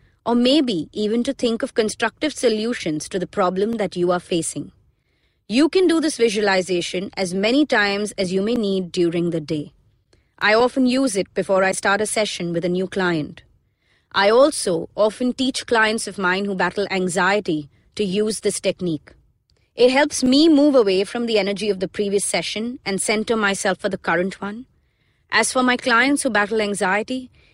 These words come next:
it helps them break out of that scary feeling that is trapping them within.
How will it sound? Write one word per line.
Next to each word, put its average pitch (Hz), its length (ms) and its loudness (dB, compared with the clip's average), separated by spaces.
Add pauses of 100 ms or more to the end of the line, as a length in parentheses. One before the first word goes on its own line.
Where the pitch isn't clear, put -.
(140)
it 233 120 6
helps 247 360 0
them 294 220 4
break 220 380 4
out 220 260 2
of 240 80 -2
that 214 180 -2
scary 226 460 2
feeling 196 520 -2 (180)
that 180 140 -2
is 180 120 -4
trapping 202 420 -2
them 190 220 -2
within. 156 400 -4